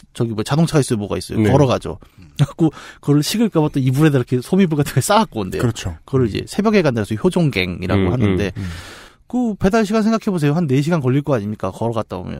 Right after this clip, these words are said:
Speaker 3: 음.
Speaker 1: 네 시간 더 걸리려나?
Speaker 2: 더 걸리죠.
Speaker 1: 네.
Speaker 2: 네.
Speaker 1: 옛날
Speaker 3: 반나절
Speaker 1: 사람도
Speaker 3: 걸릴 수도 있어요.
Speaker 1: 발이
Speaker 3: 네.
Speaker 1: 빠를 수도 있죠.
Speaker 3: 네.
Speaker 1: 어, 우리는 이제 자동차에 익숙한 다리니까.
Speaker 2: 음, 음.
Speaker 1: 어, 그렇게 걸려도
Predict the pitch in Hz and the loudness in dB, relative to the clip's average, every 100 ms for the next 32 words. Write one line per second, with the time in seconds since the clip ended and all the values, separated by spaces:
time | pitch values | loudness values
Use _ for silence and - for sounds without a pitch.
0 | 92 92 85 110 110 208 - 110 156 131 | -12 -14 -10 -10 -6 -6 -4 -4 -4 -4
1 | 90 180 - 117 127 110 101 87 98 101 | -8 -12 -4 0 2 2 0 0 -2 -2
2 | 85 147 131 104 92 98 117 113 143 147 | -4 -2 0 0 -6 -10 -6 -2 2 4
3 | 165 147 131 120 - 98 - 78 98 - | 4 2 2 0 -4 -10 -10 -14 -16 -20
4 | _ - 87 113 175 175 156 135 - 156 | _ -4 0 2 2 2 0 -2 -4 -4
5 | 160 139 117 104 78 73 64 65 73 104 | -2 -2 -2 -4 -6 -12 -14 -12 -8 -4
6 | 117 110 101 - 131 131 113 101 - 143 | -2 -4 -4 -2 0 2 0 -2 0 0
7 | 113 101 104 95 87 98 92 76 73 - | 2 -2 0 0 0 -2 -4 -8 -14 -18
8 | - - 277 277 262 254 226 - 262 330 | -20 -6 -2 0 0 -2 -4 0 2 2
9 | - - - 180 214 208 233 | 2 -2 4 4 4 2 -2